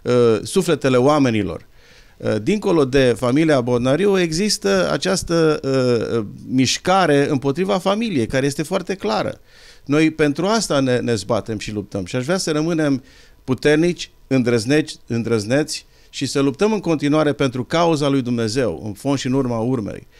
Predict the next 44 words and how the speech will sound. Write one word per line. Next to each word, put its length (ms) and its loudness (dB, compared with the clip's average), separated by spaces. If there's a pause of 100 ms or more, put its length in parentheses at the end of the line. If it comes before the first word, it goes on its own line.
(320)
Și 280 0
eu 340 0
mulțumesc 680 -2
tuturor 400 -4
care 200 -2
au, 300 0 (380)
s-au 220 2
implicat, 540 0
s-au 240 -2
sacrificat 840 -2 (360)
și 360 0
încurajez 880 2
pe 120 -4
toți 260 -2
ceilalți 320 -2
care 300 0
încă 200 -2
au 160 0
fost 580 -4
încă 460 -2
în 160 -2
rezervă 600 -2 (260)
sau 200 -2
în 80 -2
observație 680 -2
să 540 0
se 160 -4
ridice 420 -2
și 160 -10
să 180 -8
se 140 -8
implice. 520 -6 (460)
Asta 240 -2
am 100 0
avut 180 -6
eu 80 -2
de 100 -2
spus 240 -6
și 120 -8
din 320 -4
nou 140 -2
vă 100 -6
mulțumesc 460 -4
tuturor. 400 -8